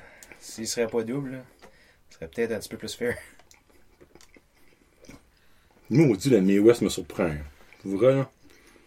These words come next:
Speaker 2: J'ai ri du Mae West au début, mais à freak, là. Je ris plus, là.
Speaker 1: Moi, je, comme, je suis pas fou. Je, ça va être mon go-to pour lui, s-, single.
Speaker 2: Mhm.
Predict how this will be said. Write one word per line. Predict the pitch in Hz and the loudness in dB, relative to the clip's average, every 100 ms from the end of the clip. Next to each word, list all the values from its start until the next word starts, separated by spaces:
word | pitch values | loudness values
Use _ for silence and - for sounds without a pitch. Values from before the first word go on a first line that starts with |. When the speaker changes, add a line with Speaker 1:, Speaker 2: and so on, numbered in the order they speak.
| - _ _ | -20 _ _
Speaker 2:
J'ai | 90 110 104 | 4 4 6
ri | 139 | 4
du | 147 | 4
Mae | 139 131 | 6 8
West | 117 147 147 | 10 8 8
au | 120 | 6
début, | 113 123 | 6 4
mais | 127 92 | 2 2
à | |
freak, | - - 139 127 | 0 4 4 4
là. | 120 120 _ _ - _ _ - _ _ _ _ _ _ _ _ - | 0 -2 _ _ -20 _ _ -20 _ _ _ _ _ _ _ _ -20
Je | 92 95 | -12 -8
ris | 101 | -8
plus, | - 113 98 | -2 0 0
là. | 82 73 _ _ _ _ _ _ _ _ - _ | -2 -16 _ _ _ _ _ _ _ _ -20 _
Speaker 1:
Moi, | 151 | -12
je, | 151 _ _ _ _ _ | -12 _ _ _ _ _
comme, | 117 110 90 76 _ _ - | -4 -4 -6 -14 _ _ -18
je | 90 95 98 - | -14 -12 -10 -10
suis | - - | -10 -2
pas | 175 | -2
fou. | 185 - - - 185 196 156 _ _ _ _ | -2 -6 -20 -6 -2 -2 -4 _ _ _ _
Je, | - | -20
ça | - 123 | 2 6
va | 123 185 | 8 8
être | 175 | 8
mon | 123 98 | 4 2
go-to | 101 131 143 123 156 175 156 _ | 2 2 2 0 -6 -6 -10 _
pour | 117 | -6
lui, | 101 131 147 | -4 -4 -4
s-, | - - - | -8 -16 -20
single. | - - 123 120 156 170 _ - - | -14 -6 -4 0 -2 -4 _ -20 -4
Speaker 2:
Mhm. | 123 | -2